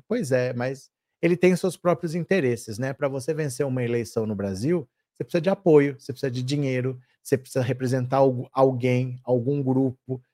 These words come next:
E todos eles lá, se eles estão lá, eles são representantes de alguém, de algum grupo financeiro, de algum banco, de alguma empresa,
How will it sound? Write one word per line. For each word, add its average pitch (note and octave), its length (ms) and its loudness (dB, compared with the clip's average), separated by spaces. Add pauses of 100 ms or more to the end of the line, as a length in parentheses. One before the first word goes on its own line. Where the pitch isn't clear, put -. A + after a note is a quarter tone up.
(100)
E D3+ 80 -2
todos A3+ 480 4
eles C3+ 280 2
lá, C3+ 360 2 (300)
se - 180 0
eles F3+ 200 4
estão C3 280 -4
lá, D#3+ 140 2
eles E3 140 0
são G#3 120 -2
representantes C3+ 800 -2
de A#2+ 80 -2
alguém, G#2+ 420 0 (280)
de B2 100 4
algum C3 220 4
grupo B2+ 240 -2
financeiro, B2+ 840 0
de A2 80 -4
algum A#2+ 340 0
banco, B2 520 2
de A2+ 80 -2
alguma A#2+ 320 2
empresa, B2 760 0